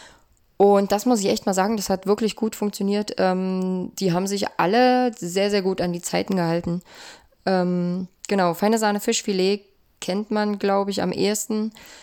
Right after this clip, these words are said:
Ist eine Polit-Punk-Band aus MacPom.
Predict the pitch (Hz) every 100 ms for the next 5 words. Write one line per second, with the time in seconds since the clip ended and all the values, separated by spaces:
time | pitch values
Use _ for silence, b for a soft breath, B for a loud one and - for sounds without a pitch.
0 | B - 202 196 190 185 190 185 - 214
1 | 220 220 - - - - 208 208 202 202
2 | 202 190 - 185 190 190 - 190 190 196